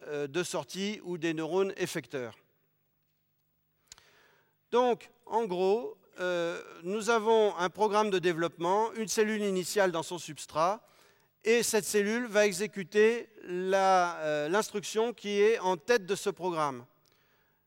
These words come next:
Et, euh, par exemple, ça va la conduire à se diviser. Maintenant, ces deux cellules vont utiliser l-, chacune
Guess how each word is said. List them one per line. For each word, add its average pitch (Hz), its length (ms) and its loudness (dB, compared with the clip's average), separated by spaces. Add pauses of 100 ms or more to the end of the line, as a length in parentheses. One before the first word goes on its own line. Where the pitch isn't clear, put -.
(480)
Et, 190 380 4 (120)
euh, 143 280 -2 (160)
par 151 140 4
exemple, 185 580 -2
ça - 280 0
va 190 160 2
la 175 120 2
conduire 180 580 -4 (240)
à 208 320 2
se 226 220 -6
diviser. 185 580 -2 (960)
Maintenant, 202 320 2
ces 233 180 2
deux 208 140 0
cellules 220 540 0
vont 196 440 2 (360)
utiliser 220 640 0
l-, 170 260 -4 (680)
chacune 226 600 -2